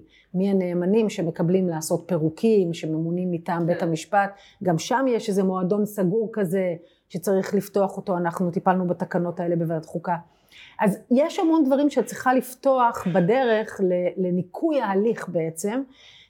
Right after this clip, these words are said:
Speaker 1: ככה שאת מצד אחד לא, אה, מונעת הזדמנויות, אה,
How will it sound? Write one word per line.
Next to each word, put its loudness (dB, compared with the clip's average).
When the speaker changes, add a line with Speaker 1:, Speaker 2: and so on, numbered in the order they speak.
Speaker 1:
ככה 2
שאת 2
מצד 0
אחד -4
לא, 0
אה, -4
מונעת 0
הזדמנויות, 0
אה, 4